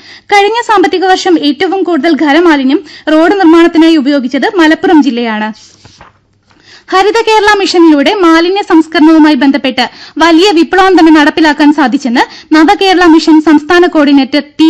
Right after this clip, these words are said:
എൻ സീമ പറഞ്ഞു. മന്ത്രിസഭാ വാർഷികത്തിന്റെ ഭാഗമായി കോഴിക്കോട്ട് നവകേരള മിഷൻ പിന്നിട്ട ആറ് വർഷങ്ങൾ എന്ന വിഷയത്തിൽ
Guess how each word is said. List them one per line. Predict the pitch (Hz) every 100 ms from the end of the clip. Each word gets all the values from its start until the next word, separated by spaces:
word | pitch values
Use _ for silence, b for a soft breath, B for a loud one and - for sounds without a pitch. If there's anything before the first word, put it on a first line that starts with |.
| 349
എൻ | 381
സീമ | 302 247 320 -
പറഞ്ഞു. | 294 220 208 202 B B -
മന്ത്രിസഭാ | 294 320 254 285 302
വാർഷികത്തിന്റെ | 285 294 302 302 269 294
ഭാഗമായി | 254 269 269 494 B B -
കോഴിക്കോട്ട് | 311 339 359 349 311
നവകേരള | 294 330 359 349
മിഷൻ | 311 320 311
പിന്നിട്ട | 302 302 285 254 294
ആറ് | 311 359
വർഷങ്ങൾ | 285 277 339 311
എന്ന | 285 277
വിഷയത്തിൽ | 269 277 320